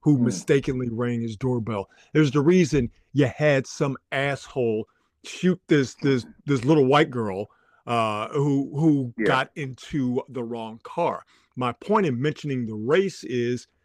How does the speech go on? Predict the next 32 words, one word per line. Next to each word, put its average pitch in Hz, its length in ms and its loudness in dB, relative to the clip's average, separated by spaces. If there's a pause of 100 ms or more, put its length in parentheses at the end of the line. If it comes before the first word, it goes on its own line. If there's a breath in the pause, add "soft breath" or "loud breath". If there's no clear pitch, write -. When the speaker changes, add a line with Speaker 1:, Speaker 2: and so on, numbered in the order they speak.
(1200)
Speaker 1:
it's, 185 360 2
it, 208 140 -2 (380 loud breath)
racism 156 580 2
is 135 100 -2
a 120 40 -10
part 135 220 2
of 117 80 2
this 113 140 -6
country. 101 340 -6
It's 113 140 -10
woven 127 380 0
within 120 280 -4
the 107 80 -6
fabric. 113 500 -10 (360 soft breath)
But 135 80 4
when 139 160 6
it 147 80 4
comes 165 320 2
to 135 120 -2
gun 143 360 2
violence, 131 540 -2 (520)
it 160 120 4
really 170 360 4
isn't 139 380 2
about 120 420 0
race. - 520 -10 (560)
It's 139 260 2
Speaker 2:
Yeah, 92 160 0
it's 98 120 0
Speaker 1:
about 117 580 -2 (140)
the 120 160 -2
guns. 104 720 -2